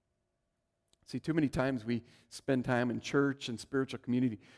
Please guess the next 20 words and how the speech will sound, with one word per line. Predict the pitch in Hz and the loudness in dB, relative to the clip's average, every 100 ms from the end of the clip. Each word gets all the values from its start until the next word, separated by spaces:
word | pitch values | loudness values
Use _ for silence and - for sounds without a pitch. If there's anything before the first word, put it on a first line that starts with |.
| _ - | _ 2
figuring | 151 156 143 135 | 4 6 6 6
out | 135 | 4
and | - | 2
assessing | 113 - 147 135 - 127 | -2 0 2 2 2 -2
what | 117 104 | 0 0
we | 117 | 2
like | 107 127 143 135 | 6 8 8 4
and | 107 | -4
what | 113 | -6
we | 98 | -6
think | 117 - 143 139 | -10 -4 -4 0
is | 120 - - - _ | -2 -4 -12 -20 _
most | 131 143 - | 0 0 0
important | 120 - 180 135 113 | -6 0 0 0 -2
when | 107 | -6
it | - | -4
comes | 135 127 | -4 -4
to | - 127 | -2 -2
our | 117 | 0
faith. | - 120 - - | -2 -4 -6 -14